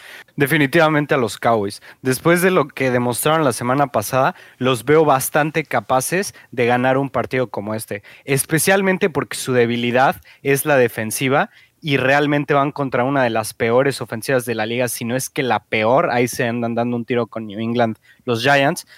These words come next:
pero simplemente no son capaces de mover el balón con éxito, no tienen ni buen ataque terrestre y mucho menos ataque aéreo, y creo yo que es momento de que Mike McCarthy y compañía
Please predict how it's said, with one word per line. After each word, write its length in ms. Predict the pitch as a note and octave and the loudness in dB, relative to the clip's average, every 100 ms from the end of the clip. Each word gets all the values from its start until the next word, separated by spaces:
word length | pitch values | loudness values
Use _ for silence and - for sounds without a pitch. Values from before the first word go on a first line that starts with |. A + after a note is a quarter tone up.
| _ _ | _ _
pero 500 | - C#3 C#3 C#3 C#3+ - _ _ - | 0 4 6 4 2 -4 _ _ -6
simplemente 640 | - E3+ F3 E3 D#3+ E3 | -2 0 0 2 2 0
no 120 | D#3 | 0
son 200 | D3+ D#3 | 0 -2
capaces 500 | C3 A#2+ C3+ C3 F3 | -2 0 0 0 -2
de 100 | C#3 | -2
mover 300 | A2+ A#2 B2 | -2 2 2
el 140 | C3 B2 | 2 2
balón 280 | A#2 B2 B2 | 0 -2 -4
con 220 | A#2 A#2 | -6 -6
éxito, 460 | C3 D#3+ - E3 - _ - | -6 -6 -2 -2 -4 _ -4
no 160 | D#3 | -2
tienen 400 | D3+ E3 D#3+ D3+ | 0 0 2 2
ni 80 | C3+ | 2
buen 200 | C3 D3+ | 2 2
ataque 320 | D3 D3+ - | 2 -2 -4
terrestre 600 | - B2+ C3+ D3 E3+ F3 - - | -4 0 0 0 0 -2 -4 -8
y 80 | B2+ | -4
mucho 440 | C3 C3+ - C#3+ | 0 -2 -2 -4
menos 380 | B2+ D3+ D3+ - | 0 0 -2 -4
ataque 360 | B2 C3+ - C3 | -4 -2 -2 0
aéreo, 380 | B2 B2+ E3 - - - | 2 2 0 -4 -20 -14
y 100 | C3 | -14
creo 340 | - D3+ D3+ | -2 2 4
yo 200 | C#3+ D3 | 4 2
que 220 | - C#3+ C#3 | 2 2 2
es 180 | - - _ - | 0 -8 _ -4
momento 560 | C#3 C3+ C#3+ C#3+ D#3 | 0 2 2 2 2
de 120 | C3+ | 2
que 120 | A2+ A#2+ | 0 0
Mike 220 | B2+ C3+ | 0 0
McCarthy 500 | C3+ - C3 B2+ C3 | -4 0 -2 0 -4
y 40 | |
compañía 720 | A2 A#2+ G#2+ A2+ A#2 C3 F3+ | -6 -8 -6 -4 -2 -2 -4